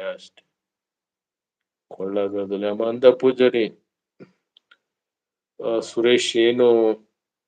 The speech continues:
ದುಡ್ಡು ಕೊಟ್ಟಿದೀಯಾ? ಎಸ್ ಅನ್ನು ಅಂತ. ಎದರ್ ಕೌಂಟ್ ಆದ್ರೂ ಮಾಟ ಗ್ಯಾರಂಟಿ.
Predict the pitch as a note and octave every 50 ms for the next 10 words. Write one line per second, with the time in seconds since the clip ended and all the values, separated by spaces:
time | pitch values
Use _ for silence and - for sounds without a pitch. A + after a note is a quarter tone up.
0 | _ - - C3+ - B2 A#2+ A#2+ C3+ C3 - C#3 A#2+ B2 B2 A#2+ A#2 A#2 A2+ A2
1 | G#2+ G#2+ G#2 G2+ G2+ - _ _ _ _ _ _ _ _ _ _ _ _ _ _
2 | _ _ _ _ _ - A#2+ A#2 G#2+ - - - B2 A#2 A#2 A2+ G#2 G2 G2+ G2+
3 | F#2+ G2 - - - _ _ _ _ _ _ _ _ _ _ _ _ _ _ _
4 | _ _ _ _ _ _ _ _ _ _ _ _ _ _ - G#2+ G#2+ G#2 A#2 B2
5 | B2+ - B2+ B2+ B2+ B2+ B2+ B2+ C3 B2 B2+ C3 C3+ C3 B2 A#2+ A#2 A#2 - A#2+
6 | A#2 A#2 A#2+ A2+ A2+ A2+ A2 A2 - G#2+ G2